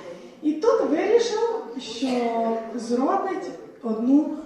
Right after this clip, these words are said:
приємну річ людині, яка їй допомагала. Цей чоловік жив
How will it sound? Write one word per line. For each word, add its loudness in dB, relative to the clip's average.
приємну -2
річ -2
людині, -2
яка -4
їй 0
допомагала. -4
Цей 2
чоловік -2
жив 2